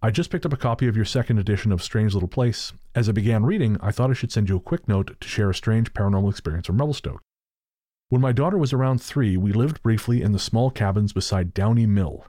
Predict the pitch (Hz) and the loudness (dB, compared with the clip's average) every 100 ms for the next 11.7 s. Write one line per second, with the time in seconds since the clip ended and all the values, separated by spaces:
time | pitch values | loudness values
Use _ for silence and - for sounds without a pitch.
0 | - - - - - - - 139 143 110 | -20 -20 -20 -20 -6 -6 -2 0 0 2
1 | 127 127 113 104 98 104 131 160 - 71 | 0 2 0 0 0 0 0 -2 -8 -10
2 | - - - - - 110 113 117 113 - | -10 -14 -14 -14 -4 0 2 2 0 -4
3 | 87 101 - - 85 - - 113 104 - | -2 -2 -6 -10 -10 -6 -2 0 -2 -6
4 | - - - - - - - 123 113 110 | -14 -20 -20 -20 -20 -18 -2 0 2 0
5 | - 123 131 - - 120 107 92 - 110 | -2 -4 -2 -4 -2 0 0 0 -2 -2
6 | 110 73 80 90 - 101 - - - - | -2 -2 -4 -4 -2 -4 -4 -12 -14 -4
7 | 113 104 - - 120 98 - 98 73 - | -2 -2 -4 -4 -2 -2 -2 -2 -4 -8
8 | - - - - 127 147 151 127 113 143 | -18 -20 -20 -8 -2 0 0 0 0 0
9 | 143 104 90 - - 98 92 - 95 90 | -2 0 0 -2 -2 -2 -2 -2 -4 -2
10 | 85 - 85 87 - 135 139 120 110 98 | -4 -4 -4 -4 -2 0 2 2 2 0
11 | 92 - - 95 82 - | -2 -2 -4 -4 -4 -8